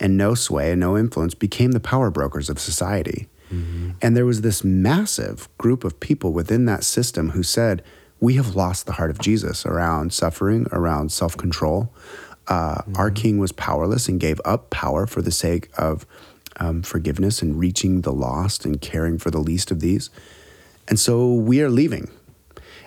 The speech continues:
Speaker 1: And they fled to the deserts.
Speaker 2: Right.
Speaker 1: And I think it is maybe the most dangerous and the weakest point as this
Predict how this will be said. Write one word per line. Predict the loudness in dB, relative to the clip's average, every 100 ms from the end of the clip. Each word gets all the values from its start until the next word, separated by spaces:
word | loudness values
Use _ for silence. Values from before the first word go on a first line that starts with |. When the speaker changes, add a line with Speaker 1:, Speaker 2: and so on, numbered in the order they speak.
| 0
Speaker 1:
And | 2
they | 4
fled | 2 2 2 2
to | 0
the | 0
deserts. | 2 0 0 -6 -6 -6 -6
Speaker 2:
Right. | -8 -8 -12 -20 -20 -20 -20 -12 0
Speaker 1:
And | 4 4 4 2 2
I | 0
think | 2 2
it | 4
is | 2 0 -4
maybe | 0 4 4 4 4 4 2
the | 2 2 4 4 4 2 2
most | 2 2 0
dangerous | 2 2 2 0 2
and | 2
the | 2
weakest | 2 2 0 -2 -2
point | 0 2 0 -2
as | -2 0 0
this | -2 -2